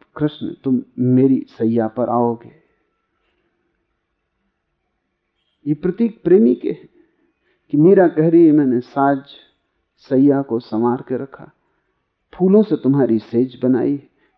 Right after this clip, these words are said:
कब तुम आओगे, कब तुम मुझे स्वीकार करोगे?" भक्त भगवान के लिए ऐसा ही प्यासा है जैसे प्रेयसी प्रेमी के लिए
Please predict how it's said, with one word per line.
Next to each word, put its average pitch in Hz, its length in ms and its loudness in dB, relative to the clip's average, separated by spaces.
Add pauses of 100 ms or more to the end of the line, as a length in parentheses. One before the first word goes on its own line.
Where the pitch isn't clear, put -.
(120)
कब - 220 -6
तुम 220 140 2
आओगे, 202 520 -2 (120)
कब 180 180 -6
तुम 196 100 -2
मुझे 175 260 -2
स्वीकार 170 460 -2
करोगे?" - 480 -10 (2250)
भक्त - 260 -4 (2500)
भगवान 135 480 2
के 147 140 0
लिए 131 360 -4
ऐसा 139 260 -2
ही 123 160 -10
प्यासा 120 420 -8
है 131 320 -12
जैसे 127 280 -14
प्रेयसी 127 440 -2
प्रेमी 127 360 0
के - 140 -8
लिए - 280 -10